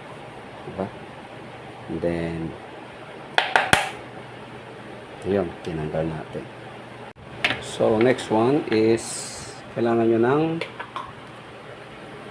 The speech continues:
interior. So, humingi tayo ng,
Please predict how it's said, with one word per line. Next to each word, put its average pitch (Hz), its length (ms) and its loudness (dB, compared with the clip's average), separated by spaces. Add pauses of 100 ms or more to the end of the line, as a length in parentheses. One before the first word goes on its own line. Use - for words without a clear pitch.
(500)
interior. 101 560 6 (320)
So, 95 480 2
humingi 101 320 4
tayo 107 160 4
ng, 123 640 2